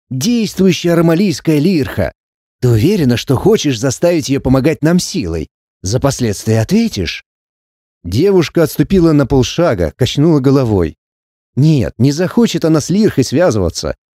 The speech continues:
Слишком много домыслов крутится вокруг зрящих ромалийских женщин. Слишком много легенд напридумывали о лирхах, которые и в огне не горят,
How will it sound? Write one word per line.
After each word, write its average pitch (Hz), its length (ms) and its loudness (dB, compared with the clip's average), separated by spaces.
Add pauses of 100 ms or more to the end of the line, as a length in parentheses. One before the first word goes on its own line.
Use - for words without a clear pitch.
Слишком 208 460 0
много 202 400 4
домыслов 147 540 0
крутится 131 440 0
вокруг 131 340 0
зрящих 135 580 -2
ромалийских 131 560 2
женщин. 110 560 -2 (420)
Слишком 220 540 0
много 190 460 4
легенд 120 460 0
напридумывали 131 720 2
о 131 120 2
лирхах, 165 640 0
которые 160 440 2
и - 180 -2
в 113 80 2
огне 135 320 2
не 135 120 2
горят, 98 300 -2